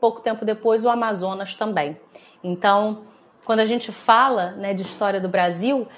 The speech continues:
a gente precisa falar muito dos estados do Nordeste, dos estados do Norte, e não ficar só presos aqui no Sudeste, né? Região de Sul, Minas, enfim, né? Rio de Janeiro.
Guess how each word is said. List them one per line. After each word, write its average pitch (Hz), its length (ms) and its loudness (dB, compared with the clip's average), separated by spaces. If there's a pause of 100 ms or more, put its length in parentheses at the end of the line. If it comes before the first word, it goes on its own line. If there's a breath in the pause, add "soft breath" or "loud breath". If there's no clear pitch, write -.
(100)
a 202 80 0
gente 226 280 -4
precisa 285 400 -2
falar 233 320 2
muito 220 600 0 (300 loud breath)
dos 214 480 -2
estados 240 640 2
do 190 120 -6
Nordeste, 190 680 -2
dos 175 180 -8
estados 190 520 0
do 185 140 -6
Norte, 180 580 -6 (280 loud breath)
e 196 40 -10
não 202 140 -2
ficar 208 320 0
só 208 200 -2
presos 208 640 -2 (220 loud breath)
aqui 196 340 -2
no 202 120 -6
Sudeste, 170 680 -4
né? 196 380 -2 (100)
Região 185 480 0
de 175 140 -6
Sul, 254 460 0
Minas, 185 840 -4 (260 loud breath)
enfim, 175 460 -8 (260 loud breath)
né? 180 100 -4
Rio 190 180 0
de 170 120 -6
Janeiro. 185 680 2